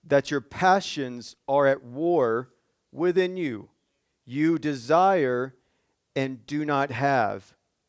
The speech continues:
so you murder. You covet and cannot obtain, so you fight and quarrel. You do not have because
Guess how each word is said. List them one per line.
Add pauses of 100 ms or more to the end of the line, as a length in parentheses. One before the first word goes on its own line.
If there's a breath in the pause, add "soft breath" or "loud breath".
(140)
so
you
murder. (840)
You
covet (480)
and
cannot
obtain, (440)
so
you
fight (460)
and
quarrel. (640)
You
do
not
have (480)
because